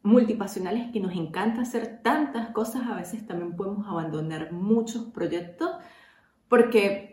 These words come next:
se nos va esa constancia o porque se nos, simplemente nos aburrimos de lo que estamos haciendo y, nah, nos movemos a otras cuestiones. Y entonces ahí es donde muchas personas se preguntan, "Pero Franci, me siento mal porque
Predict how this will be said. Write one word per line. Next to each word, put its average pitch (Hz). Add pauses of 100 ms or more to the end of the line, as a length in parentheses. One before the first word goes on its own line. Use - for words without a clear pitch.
se 208
nos 190
va 226
esa 233
constancia 208
o -
porque 185
se 190
nos, 180
simplemente 226
nos 214
aburrimos 190
de 226
lo 170
que -
estamos 208
haciendo 214
y, 226
nah, -
nos 196
movemos 185
a -
otras 202
cuestiones. 226
Y 196
entonces 185
ahí 190
es 196
donde 208
muchas 226
personas 214
se 220
preguntan, 202
"Pero 220
Franci, 277 (220)
me 220
siento 220
mal 294
porque 208